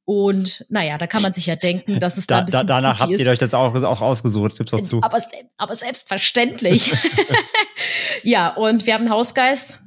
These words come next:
Speaker 1: Wir haben ihn Schuschu genannt. Fragt nicht, warum es,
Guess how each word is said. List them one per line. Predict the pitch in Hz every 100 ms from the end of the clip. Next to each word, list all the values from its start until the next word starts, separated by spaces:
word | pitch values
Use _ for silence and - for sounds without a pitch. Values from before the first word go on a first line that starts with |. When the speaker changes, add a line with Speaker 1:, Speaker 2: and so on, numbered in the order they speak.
| - -
Speaker 1:
Wir | 214
haben | 226
ihn | 226
Schuschu | - 277 - 262
genannt. | 269 277 285 330 - _ - 226
Fragt | 208 190 202
nicht, | 190 196
warum | 165 190 190
es, | 160 170 -